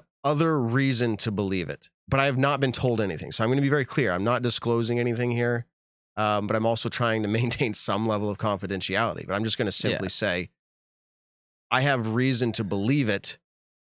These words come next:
Speaker 1: but it's still speculation. I just wanna put it that
Speaker 2: Yeah,
Speaker 1: way.
Speaker 2: everything, it's still circular. I'm just giving <clears throat> context clues that the whole public has that it,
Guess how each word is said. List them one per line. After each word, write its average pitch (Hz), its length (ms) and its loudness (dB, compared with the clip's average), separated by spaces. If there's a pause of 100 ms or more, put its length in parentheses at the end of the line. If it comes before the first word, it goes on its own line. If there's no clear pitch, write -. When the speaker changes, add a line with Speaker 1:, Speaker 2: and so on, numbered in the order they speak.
(160)
Speaker 1:
but 127 100 0
it's 113 120 0
still - 380 2
speculation. 104 840 0
I 90 60 -4
just 92 120 -2
wanna 104 140 0
put - 180 -4
it 87 140 -8
that - 100 0
Speaker 2:
Yeah, 123 140 0
Speaker 1:
way. - 60 -6
Speaker 2:
everything, 160 360 0
it's 143 100 0
still 175 200 2
circular. 160 420 0
I'm 175 180 2
just 214 140 0
giving 185 220 2
<clears throat> - 20 0
context 160 640 0
clues 156 280 2
that 147 100 -2
the 135 80 2
whole 151 200 2
public 147 360 0
has 127 380 2
that 120 140 2
it, 113 140 -4